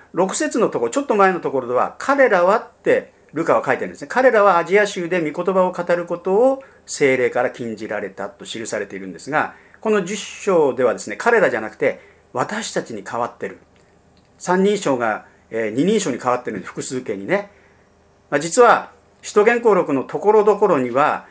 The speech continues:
この私たちと記されている、私たち小説なんていうふうにも言われるんですが、そういう箇所が何箇所かあるんですね。で、なぜこうなっているのかについては、まあ、昔から、えー、まあ、いくつかの説があるようですけど、よく言われているのは、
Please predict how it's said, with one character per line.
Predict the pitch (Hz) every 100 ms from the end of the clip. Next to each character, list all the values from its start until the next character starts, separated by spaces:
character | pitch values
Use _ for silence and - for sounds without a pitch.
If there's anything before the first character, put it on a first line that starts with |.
| -
こ | 160
の | 151
私 | 135 - 220 226 -
た | 214
ち | 196 - 226
と | -
記 | 156 156
さ | 147 147
れ | 131
て | 127
い |
る、 | 104 95
私 | 127 190 196
た | - 180
ち | 190
小 | 180 180 165
説 | 113 -
な | 98
ん | 101
て | 98
い | 98
う |
ふ | 98
う |
に |
も | 98 95
言 | 107
わ |
れ | 104
る | 104
ん |
で | 95
す | -
が、 | 143 160 - - -
そ | 202
う |
い |
う | 202
箇 |
所 | 185
が | 135
何 | 190 254
箇 | -
所 | 359
か | 160
あ | 160
る | 185
ん | 131
で | 101
す | 95
ね。 | 156 127 - _ _ _ _ _ _ _
で、 | 143
な | 170 269
ぜ | 330
こ | -
う | 214
な | 233
っ | 226
て | 214
い |
る | 202
の | 196
か | 190 190 185 - _
に | - 170
つ | 190
い | 143
て |
は、 | 147 151 113 - - -
ま |
あ、 | 156
昔 | 170 208
か | -
ら、 | 196 190 - _ _ _
え | 143 147 147
ー、 |
ま | 147 160
あ、 | -
い |
く | 165
つ | -
か | 180
の | 135
説 | 180 180
が | 139
あ | 175
る | 185
よ | 151
う |
で | 127
す | -
け | 131
ど、 | 131
よ | 233
く | 226
言 | 170
わ | 175
れ | 175
て | 180
い | 180
る |
の | 165 147
は、 | 165 117